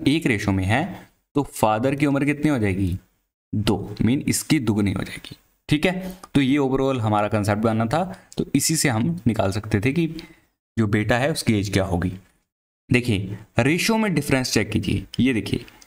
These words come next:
कितना डिफरेंस आ रहा है सर, एक रेशियो का डिफरेंस आ रहा है।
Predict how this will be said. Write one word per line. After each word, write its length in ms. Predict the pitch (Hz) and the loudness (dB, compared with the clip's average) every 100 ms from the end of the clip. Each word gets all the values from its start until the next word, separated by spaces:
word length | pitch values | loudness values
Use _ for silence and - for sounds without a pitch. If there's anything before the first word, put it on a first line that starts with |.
| _ _ _ - | _ _ _ -2
कितना 300 | 151 185 185 | 0 2 2
डिफरेंस 400 | 147 131 107 107 | 0 0 -2 -2
आ 80 | |
रहा 120 | 95 95 | -2 -4
है 160 | - _ - | -10 _ -2
सर, 440 | - 139 135 - | 0 0 -2 0
एक 240 | 131 147 147 | 2 2 2
रेशियो 280 | 113 104 92 | 0 0 0
का 120 | 95 | 0
डिफरेंस 460 | 95 - 90 - | 0 -2 -2 -2
आ 40 | - | -6
रहा 120 | |
है। 60 | - | -6